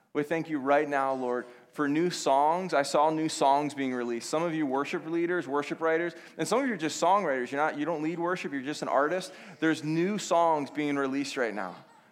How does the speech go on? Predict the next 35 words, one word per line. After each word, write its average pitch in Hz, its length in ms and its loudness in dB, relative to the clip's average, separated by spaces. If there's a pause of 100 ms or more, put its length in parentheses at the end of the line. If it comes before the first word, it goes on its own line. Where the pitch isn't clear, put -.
(920)
It's 156 160 2
part 180 320 6
of 190 60 4
that 151 260 4
thing 180 220 0
that 165 100 0
he's 143 100 -4
putting 165 240 -2
on 151 160 2
your 147 100 -4
heart. 143 360 0
You 147 80 -2
need 156 180 2
to 165 120 -2
release 139 420 -2
it. 113 160 -8 (1120)
It's 143 200 -2
a 165 60 6
new 160 260 4
day 165 280 6
and 156 80 2
a 151 80 -2
new 151 200 0
season. 135 520 -6 (1080)
So, 151 160 -2
Holy 160 260 0
Spirit, 147 380 -4
thank 139 320 -6
you. 120 100 -10 (480)
Thank 165 380 2
you, 165 80 2
Lord, 135 320 -2
for 139 160 -12
filling 165 480 -2
up, 143 320 -6